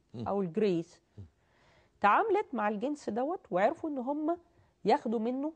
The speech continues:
Speaker 2: بعض التقنيات الحديثة. و-، و-، و-، وهذه المجموعة هي اللي اختارت هتلر لزعامة ألمانيا. والكائنات دي أو الجريز اعتقدوا إن هم من خلال ألمانيا يمكن أن يسيطروا على العالم.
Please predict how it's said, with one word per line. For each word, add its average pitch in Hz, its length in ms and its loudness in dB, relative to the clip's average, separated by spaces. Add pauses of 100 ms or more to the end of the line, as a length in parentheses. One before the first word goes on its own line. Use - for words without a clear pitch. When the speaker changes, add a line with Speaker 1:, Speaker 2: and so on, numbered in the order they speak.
Speaker 2:
بعض 220 280 0
التقنيات 202 640 -6
الحديثة. 180 500 -8 (1500)
و-، 214 180 6 (160)
و-، 208 460 2
و-، - 120 2
وهذه 208 440 4
المجموعة 370 520 2 (240)
هي 359 240 6
اللي 285 120 4
اختارت 311 640 -2 (180)
هتلر 240 340 0 (360)
لزعامة 190 520 -4 (140)
ألمانيا. 175 400 -4 (1080)
والكائنات 226 580 2 (100)
دي 240 340 -4
أو 190 120 -2
الجريز 185 460 -4
اعتقدوا 202 540 -6
إن 190 80 -12
هم 226 320 -8
من 294 140 -4
خلال 254 360 -8
ألمانيا 247 480 -8 (140)
يمكن 240 360 -6
أن 190 180 -8
يسيطروا 196 500 -8
على 190 140 -6
العالم. 160 320 -8